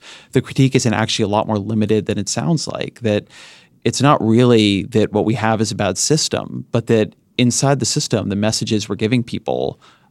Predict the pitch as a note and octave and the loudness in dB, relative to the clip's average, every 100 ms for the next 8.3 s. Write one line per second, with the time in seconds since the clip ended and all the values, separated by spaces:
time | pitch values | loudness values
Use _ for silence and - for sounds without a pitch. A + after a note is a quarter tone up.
0 | - A#2 G#2+ A#2 A2+ A#2 G#2+ - A#2 A2 | -2 2 4 2 0 -2 -2 -2 -2 -2
1 | - G#2+ G#2 G2 A#2+ F#3 A#2+ - G2+ G#2+ | -2 -2 -2 0 0 2 0 0 -2 -2
2 | G#2+ - G#2 G#2+ G#2 _ D3 - D#3 - | -2 -2 -2 -4 -4 _ -2 0 -2 -2
3 | G2 G2 - A2 G#2+ - G#2+ - A2 G2 | -4 -2 0 0 0 0 -4 -2 -2 -2
4 | A2 D#3+ - - - A#2+ A#2+ A#2 - - | -2 -2 -4 -6 -4 0 2 0 -6 -20
5 | - - G3+ B3+ G3 C#3+ C#3+ C#3 A2+ - | -6 0 2 4 4 4 4 4 2 -2
6 | - - E3 _ _ _ - B2+ C3 A2+ | -4 -4 -6 _ _ _ -10 0 4 4
7 | A2 G#2+ G#2 A2+ A2 G#2+ - G#2+ G#2+ A2 | 6 4 4 4 4 4 2 2 2 4
8 | B2+ B2+ | 4 2